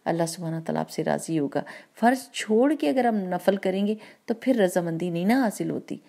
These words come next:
پھر وہ بھی نہیں قبول ہونے کے وہ ہوتے نا۔ تو پھر دعا یہ کریں کہ اللہ سبحانہ تعالیٰ ہم کو اپنی مرضی کا بنا دے۔ اللہ کیسے دیکھنا چاہتا ہے تو مجھے ویسے ہی بنا دے، میں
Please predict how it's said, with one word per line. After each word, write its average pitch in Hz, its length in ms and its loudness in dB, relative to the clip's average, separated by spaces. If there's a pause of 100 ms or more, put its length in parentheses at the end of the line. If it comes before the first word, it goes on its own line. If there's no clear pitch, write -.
(220)
پھر 247 180 6
وہ 330 100 6
بھی 330 100 0
نہیں 285 160 2
قبول 170 320 0
ہونے 143 200 2
کے 143 140 -2
وہ 143 80 -2
ہوتے 147 240 -2
نا۔ 240 120 2 (800)
تو 214 100 8
پھر 233 340 2 (120)
دعا 165 440 -4
یہ 190 320 -2
کریں 180 260 -4
کہ 185 100 -6
اللہ 175 180 -4
سبحانہ 165 360 -8
تعالیٰ - 260 -6
ہم - 180 -8
کو 208 380 0 (880)
اپنی 165 360 -2
مرضی 156 400 -6
کا - 140 -8
بنا - 400 -14
دے۔ - 100 -20 (760)
اللہ 247 160 -2 (120)
کیسے 262 300 -6
دیکھنا 214 360 -2
چاہتا - 280 -10
ہے - 60 -12
تو - 160 -6
مجھے 185 240 -6 (1700)
ویسے 196 240 -2
ہی 285 80 0
بنا 247 340 -4
دے، - 60 -12 (960)
میں 269 240 4